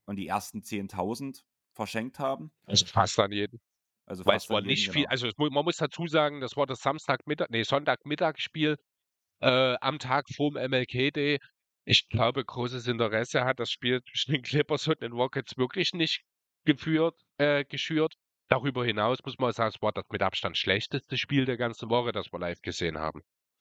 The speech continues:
Speaker 1: Ja, auf jeden Fall. Vorher waren wir halt auf dem Court, das war geil. Terrence Mann halt fünf
Speaker 2: Ja,
Speaker 1: Meter von
Speaker 2: das
Speaker 1: mir
Speaker 2: stimmt.
Speaker 1: ungefähr weg. Und danach ging's auf die Tribüne und Terrence Mann hat noch mehr versprochen, als mir auf, als dass ich in, in der Nähe von ihm war. Und er hat nämlich ein einunddreißig-Punkte-Spiel rausgehauen.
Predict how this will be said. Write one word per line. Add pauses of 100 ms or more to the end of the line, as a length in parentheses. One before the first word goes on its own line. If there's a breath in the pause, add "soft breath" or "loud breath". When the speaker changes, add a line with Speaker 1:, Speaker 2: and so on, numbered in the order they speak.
(240)
Speaker 1:
Ja,
auf
jeden
Fall.
Vorher
waren
wir
halt
auf
dem
Court,
das
war
geil.
Terrence
Mann
halt
fünf
Speaker 2:
Ja,
Speaker 1:
Meter
von
Speaker 2:
das
Speaker 1:
mir
Speaker 2:
stimmt.
Speaker 1:
ungefähr
weg. (720 loud breath)
Und
danach
ging's
auf
die
Tribüne
und
Terrence
Mann
hat
noch
mehr
versprochen,
als (380)
mir
auf,
als
dass
ich
in,
in
der
Nähe
von
ihm
war.
Und
er
hat
nämlich
ein
einunddreißig-Punkte-Spiel
rausgehauen.